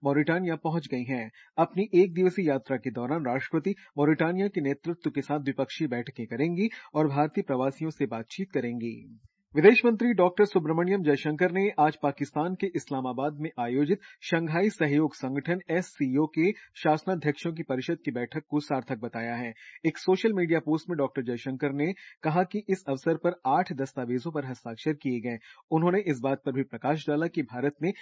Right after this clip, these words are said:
विचार विमर्श में सकारात्मक और रचनात्मक योगदान दिया है।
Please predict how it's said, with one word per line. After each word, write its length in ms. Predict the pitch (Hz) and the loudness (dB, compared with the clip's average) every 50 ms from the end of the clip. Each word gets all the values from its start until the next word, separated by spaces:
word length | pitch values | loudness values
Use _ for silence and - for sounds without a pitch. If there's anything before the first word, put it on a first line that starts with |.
| - - - | -12 -4 -2
विचार 300 | 143 139 - 139 127 123 | -2 0 0 0 -4 -4
विमर्श 420 | 107 110 113 143 180 185 180 - | -4 -4 0 2 0 0 0 0
में 140 | 175 202 226 220 | -2 -2 -2 -4
सकारात्मक 760 | - - - 117 - 139 147 147 156 160 151 _ - 220 208 - - | -6 -10 -8 -4 0 2 4 4 4 2 0 _ -4 -6 -4 0 0
और 180 | 143 139 135 | 0 2 2
रचनात्मक 500 | 131 123 - - 156 170 - - 190 180 - - | 0 -2 -2 -4 -4 -4 -4 -6 -10 -8 -6 -6
योगदान 340 | 123 117 113 110 123 135 165 - - - - - 175 | -8 -8 -6 -6 -4 -4 -4 -6 -8 -20 -16 -8 -2
दिया 240 | 156 151 143 131 | 0 2 2 2
है। 340 | 117 131 127 117 110 107 120 | 0 0 -2 -4 -4 -8 -12